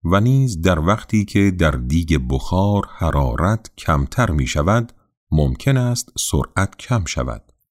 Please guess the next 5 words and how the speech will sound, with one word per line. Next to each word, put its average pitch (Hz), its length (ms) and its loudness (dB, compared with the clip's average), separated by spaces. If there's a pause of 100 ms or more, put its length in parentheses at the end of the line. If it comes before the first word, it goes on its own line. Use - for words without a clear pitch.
(760)
لذا 80 380 2
همیشه 104 600 2
در 101 180 2
دستگاهی 82 1120 2 (140)
بخار 87 540 0